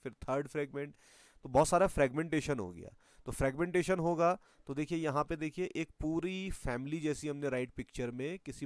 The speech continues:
बर्ड की जाते हुए दिखा रखी है। ओके, तो हैबिटेट फ्रेगमेंटेशन की वजह से किस पे, सड़क पे आ गए। Now imagine certain a vehicle, say you can imagine a vehicle is coming on this particular road with very high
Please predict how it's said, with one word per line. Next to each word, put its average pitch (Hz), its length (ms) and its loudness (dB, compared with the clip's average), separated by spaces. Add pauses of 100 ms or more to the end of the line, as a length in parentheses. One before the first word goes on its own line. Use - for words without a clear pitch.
बर्ड 117 240 -2
की 123 120 -8
जाते 113 300 -4
हुए 113 120 -4
दिखा 104 260 -10
रखी - 300 -16
है। 107 180 -18 (640)
ओके, 139 280 -6 (500)
तो 135 60 -2
हैबिटेट 143 460 -2
फ्रेगमेंटेशन 175 600 -2
की 180 80 -4
वजह 175 220 2
से 180 140 -4
किस - 180 -10
पे, 190 120 -4
सड़क 147 340 2
पे 135 80 0
आ 95 120 0
गए। 92 220 -8 (140)
Now 175 300 2 (120)
imagine 156 460 0 (460)
certain 175 440 -2
a - 100 2
vehicle, 147 540 2
say 165 120 -2 (120)
you 151 160 -4
can 156 160 -2
imagine 165 400 -4
a 156 180 0
vehicle 151 480 0 (320)
is 143 260 -2
coming 151 360 -2
on 151 100 -6
this 147 160 -6
particular 139 400 -2
road 147 200 -4
with 143 140 -10
very 160 240 -2
high 123 160 0